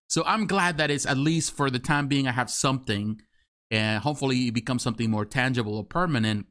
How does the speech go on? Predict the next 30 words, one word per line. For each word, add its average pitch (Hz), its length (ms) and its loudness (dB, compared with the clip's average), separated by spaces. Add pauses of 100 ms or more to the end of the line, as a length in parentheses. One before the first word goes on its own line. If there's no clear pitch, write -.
or 131 180 0
even 180 340 0
if 170 60 -2
it's - 80 -6
just 160 200 -4
temporary, 110 600 0 (300)
at 120 120 0
least 147 260 0
for 135 120 0
the 120 40 2
time 127 240 0
being, 123 220 2
I, 113 260 2
I've 107 80 2
been 117 100 2
able 113 260 0
to - 140 -4
say 117 280 0
I'm 117 140 2
employed 131 460 2
<laughs> - 20 0
and - 160 -4
I'm 165 180 0
making 147 320 0
some 120 280 0
money. 139 340 0 (480)
So 143 520 0
that's 185 320 -2
good 208 140 0
news. 147 400 0